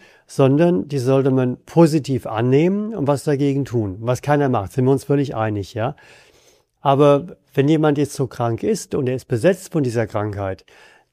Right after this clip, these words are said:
der wird ja nicht sagen können,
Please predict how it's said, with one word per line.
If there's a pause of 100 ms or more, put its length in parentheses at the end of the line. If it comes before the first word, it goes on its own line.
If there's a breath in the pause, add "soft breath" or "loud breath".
(680)
der
wird
ja
nicht
sagen
können,